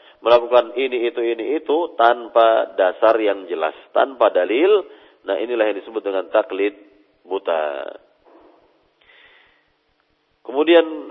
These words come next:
eh, para pendengar Radio Roja yang dimulakan Allah Subhanahu wa taala, tadi dikatakan oleh Syekh Saleh bahwa ada pula di antara umat Islam yang akan mengikuti,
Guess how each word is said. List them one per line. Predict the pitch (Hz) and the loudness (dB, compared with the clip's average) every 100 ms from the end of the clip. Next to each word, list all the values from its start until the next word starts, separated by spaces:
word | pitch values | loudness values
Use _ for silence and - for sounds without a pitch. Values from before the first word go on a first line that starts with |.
| - - - | -18 -20 -10
eh, | - 107 113 113 110 131 | 2 6 8 6 6 4
para | 131 | 4
pendengar | 131 143 151 131 | 4 2 4 4
Radio | 123 123 | 4 2
Roja | 127 117 | 4 2
yang | 113 | 0
dimulakan | 113 113 107 | -2 -2 -2
Allah | 104 117 101 | 0 0 -2
Subhanahu | 101 98 98 95 | -4 -4 -2 -2
wa | |
taala, | 92 104 87 87 | 0 0 0 0
tadi | 110 110 | -2 -2
dikatakan | 104 104 117 117 | -2 2 2 2
oleh | 107 98 90 - - - | 2 0 0 -6 -12 -8
Syekh | 98 | -6
Saleh | - 131 110 98 | 2 4 4 0
bahwa | 90 87 87 82 78 - _ _ _ - | -4 -2 0 -2 -4 -10 _ _ _ 0
ada | 113 123 117 | 2 4 2
pula | 135 135 | 2 2
di | 113 | 2
antara | 104 107 101 | 2 2 2
umat | 101 | -2
Islam | 101 95 127 120 117 | -8 -4 0 0 0
yang | 104 95 92 90 - _ - | -2 -2 -6 -18 -20 _ -10
akan | - 92 117 113 95 80 - - _ _ _ | -8 2 4 4 2 -18 -20 -20 _ _ _
mengikuti, | 92 101 107 107 117 120 107 90 78 | -6 -4 -4 -8 -6 -4 -4 -6 -10